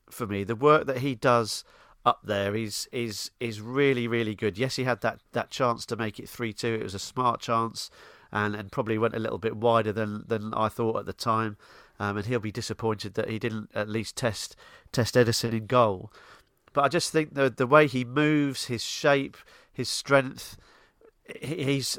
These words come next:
so, so valuable for us, uh, at, at the moment in terms of what we're creating. Uh, Cucho grabbed the headlines yesterday. Pedro, we know what we're gonna get from him. He's continuing to be an absolute monster. I think he's brilliant.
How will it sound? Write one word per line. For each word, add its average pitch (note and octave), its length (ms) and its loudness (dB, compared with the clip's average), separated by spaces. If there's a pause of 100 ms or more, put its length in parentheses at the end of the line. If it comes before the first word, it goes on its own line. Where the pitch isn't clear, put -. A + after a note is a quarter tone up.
so, D#3+ 500 4
so C#3 320 4
valuable B2+ 640 4 (320)
for A#2+ 220 0
us, - 380 0
uh, A#2 420 0
at, A#2+ 80 -2
at A2+ 80 -6
the A2+ 80 -6
moment G#2 320 -2
in A2+ 140 -12
terms A2 320 -2
of G2+ 140 -8
what A2+ 160 -2
we're A2+ 100 0
creating. A2+ 640 -4 (760)
Uh, A2 200 0
Cucho C#3+ 460 -2
grabbed B2 240 0
the A#2 60 0
headlines A2 460 -2
yesterday. A#2 400 -2
Pedro, B2 640 2 (360)
we B2 120 -2
know A#2+ 140 2
what A2+ 140 -4
we're A2 100 -6
gonna A2 160 -2
get - 220 -2
from G#2 140 -4
him. A#2+ 180 -4
He's A#2+ 200 -2
continuing A2+ 600 -6
to G#2+ 120 -10
be A2+ 140 0
an G#2+ 80 0
absolute A2 400 -4
monster. A2+ 420 -4
I G2+ 40 0
think G#2+ 220 -8
he's G#2 180 -8
brilliant. A2 400 -2